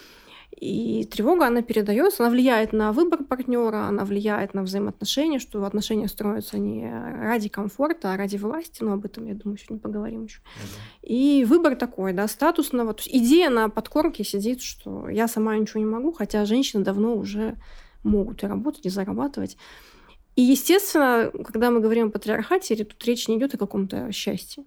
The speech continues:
Speaker 1: Тут речь идёт об экономической модели, да, когда находится мужчина, он обеспечивает, и существуют различные двойные стандарты, да, что мужчина, гла-,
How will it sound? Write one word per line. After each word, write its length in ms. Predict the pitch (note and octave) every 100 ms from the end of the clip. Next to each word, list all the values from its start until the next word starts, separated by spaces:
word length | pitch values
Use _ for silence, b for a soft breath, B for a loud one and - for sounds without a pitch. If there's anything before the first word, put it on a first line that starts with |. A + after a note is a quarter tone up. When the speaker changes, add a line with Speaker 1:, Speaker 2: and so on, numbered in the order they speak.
| _
Speaker 1:
Тут 160 | -
речь 200 | G#3 G3+
идёт 160 | G#3+ G#3+
об 120 | G#3
экономической 600 | G#3+ A#3 A3+ G#3 - -
модели, 440 | G#3+ G#3 D#4 G4 E4+ - b b b b b b
да, 220 | C4 D4 D4
когда 500 | G3+ G#3+ G#3+ G3+ G3+
находится 520 | G#3 - G#3 G3+ -
мужчина, 480 | A3 - G4 F4 C4+
он 420 | G3 G3 A3+ A3+ _ _ _
обеспечивает, 880 | - G#3 - E4+ F#4 - A#3+ A#3 - -
и 1080 | - - - - - B3+ B3+ A3 - - G#3+
существуют 500 | G#3+ - - G3+ G#3+
различные 440 | G3+ G3+ - G3+
двойные 340 | G#3 G#3+ G3+
стандарты, 680 | G3+ - G3 C#4+ F4 D#4 A#3+
да, 160 | A3 C4
что 240 | - G#3+
мужчина, 640 | A3 A3+ G#3+ - F#4+ A3 G3+
гла-, 220 | A3 A#3+